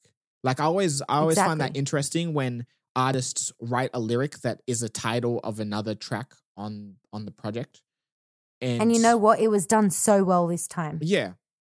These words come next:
Speaker 1: Yeah. So, you know, I was like, "Huh, is this like, you know, a, a prologue and an epilogue, and then everything that's in the middle is, like, what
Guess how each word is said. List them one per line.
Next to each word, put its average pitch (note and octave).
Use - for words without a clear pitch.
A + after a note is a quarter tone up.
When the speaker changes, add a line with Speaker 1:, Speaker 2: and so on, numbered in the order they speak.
Speaker 1:
Yeah. D#3
So, D3
you F#3+
know, D3
I C3+
was C#3
like, B2
"Huh, D3+
is C3
this C3
like, B2
you C3
know, A2+
a, A2+
a -
prologue B2
and A#2
an A2
epilogue, A#2
and A#2
then G#2+
everything A#2
that's A2
in A#2
the A2
middle A2+
is, G#2+
like, G2
what A2